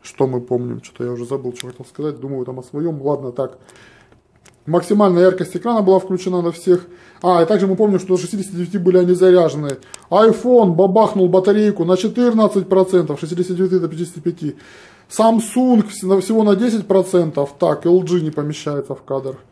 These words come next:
И Л Джи бабахнул батарейку на тринадцать процентов.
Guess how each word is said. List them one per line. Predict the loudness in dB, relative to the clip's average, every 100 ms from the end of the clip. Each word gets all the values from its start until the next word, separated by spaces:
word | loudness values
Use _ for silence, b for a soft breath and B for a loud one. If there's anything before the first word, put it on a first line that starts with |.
| b b b b b b _ _ -2
И | 4
Л | 6 6 4
Джи | 2 4 4 2
бабахнул | 2 2 4 2 4 2 4
батарейку | 4 4 4 4 4
на | 4
тринадцать | 4 2 4 4 4 0
процентов. | 0 0 0 -2 -2 -4